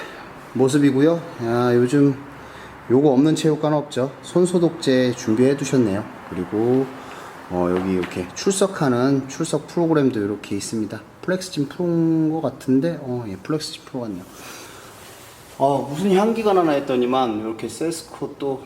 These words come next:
세심한 관장님께서 세스코 방향제 이렇게 준비해 두셨네요. 뭐 보시면, 아, 진짜 엄청 넓어요.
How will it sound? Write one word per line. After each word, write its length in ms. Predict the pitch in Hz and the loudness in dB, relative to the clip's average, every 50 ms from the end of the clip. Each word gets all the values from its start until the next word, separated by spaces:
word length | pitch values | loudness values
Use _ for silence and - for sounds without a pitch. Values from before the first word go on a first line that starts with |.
| - | -18
세심한 500 | - - - - 180 170 - 180 160 139 | -18 -16 -8 -6 -6 -2 2 2 2 2
관장님께서 920 | 139 135 120 120 131 139 139 135 127 120 135 123 120 - 147 147 147 147 - - - - - - - - - - - - - - | 0 -4 -4 -4 -2 0 0 0 -2 -2 -2 -4 -4 -2 -2 -2 -2 -2 -6 -14 -18 -20 -20 -20 -20 -20 -20 -20 -20 -20 -20 -20
세스코 460 | - - 160 170 165 - - 135 - | -6 -2 -2 -2 -2 -2 -6 -6 -6
방향제 960 | - - 110 117 127 135 139 131 113 110 107 107 113 123 127 123 120 101 - - - | -4 -4 -2 0 0 0 0 0 0 0 -2 0 0 0 -2 -4 -6 -10 -16 -18 -16
이렇게 640 | 95 98 101 104 107 110 113 113 110 107 - - 110 95 | -14 -12 -10 -8 -8 -6 -6 -8 -8 -10 -12 -12 -12 -12
준비해 540 | - - 110 107 101 104 98 113 131 143 | -10 -8 -8 -8 -6 -6 -6 -4 -6 -6
두셨네요. 640 | 139 - - - - 123 117 113 107 98 101 113 123 123 - - - - - - - - - - - - - - _ _ _ _ _ _ 988 988 988 - - - 988 988 988 988 - - | -6 -8 -12 -8 -6 -4 -2 -2 -2 -4 -6 -8 -10 -12 -12 -12 -10 -8 -8 -8 -8 -10 -12 -16 -20 -20 -20 -20 _ _ _ _ _ _ -4 -2 0 0 0 0 0 0 -2 -2 -2 0
뭐 320 | 117 113 117 117 120 117 - - - - - | 0 0 2 0 0 -2 -4 -14 -16 -4 -2
보시면, 560 | 123 120 - - 151 160 165 165 156 151 - - - - - - - | 0 0 4 4 6 6 4 4 0 -2 -4 -8 -14 -14 -16 -14 -10
아, 260 | 107 107 113 113 117 110 | -8 -8 -6 -6 -8 -8
진짜 500 | - - 147 147 - 196 190 175 156 - - - - - - - - - - - - - - - | -8 -8 -8 0 2 2 2 2 0 -6 -10 -12 -14 -16 -18 -18 -20 -20 -20 -20 -20 -14 -8 0
엄청 640 | 269 262 262 285 302 302 285 - - 302 302 269 | 4 6 8 8 6 6 4 2 2 4 4 6
넓어요. 540 | 190 156 139 139 131 123 127 120 113 107 98 | 4 4 4 2 2 4 4 4 4 2 -2